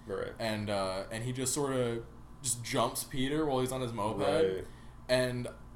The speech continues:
Speaker 2: that fight scene is so good. Everybody disses on it because it's, like, very random, and the birth of New Goblin is very forced and very quick.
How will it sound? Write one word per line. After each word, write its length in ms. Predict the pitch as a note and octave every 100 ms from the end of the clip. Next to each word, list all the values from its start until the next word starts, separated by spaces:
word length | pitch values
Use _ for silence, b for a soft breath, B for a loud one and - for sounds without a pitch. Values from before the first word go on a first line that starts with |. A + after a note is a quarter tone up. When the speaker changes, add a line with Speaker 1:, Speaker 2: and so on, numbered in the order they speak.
| - - C#3
Speaker 2:
that 400 | B2 A#2+ C3+ -
fight 280 | - A#2 A2+
scene 600 | - G#2+ G2 F#2+ F2+ F#2+ - - -
is 180 | A2 G#2
so 440 | - - B2 A2+ G#2+
good. 240 | G#2+ G#2+
Everybody 720 | - A#2+ D#3 D#3+ D#3+ D#3 C3+ A#2
disses 300 | - A2+ A#2
on 200 | A2+ G#2+ A2
it 80 | F#2+
because 200 | - G#2+
it's, 140 | G#2
like, 140 | G2
very 200 | G#2 B2
random, 680 | A2+ G2 F2+ F2+ F2+ F2+ F2+ -
and 300 | F#2+ F#2 F#2+ - -
the 80 | A2
birth 320 | A2+ B2 B2
of 60 | A#2+
New 160 | A2+
Goblin 480 | G2+ F#2+ F#2+ G2+ G2
is 100 | F#2+
very 240 | A2 G2+
forced 480 | G2+ - G#2 G#2 G2+
and 140 | F2+ F#2
very 200 | F#2 F2+
quick. 500 | - B2+ A#2+ A2+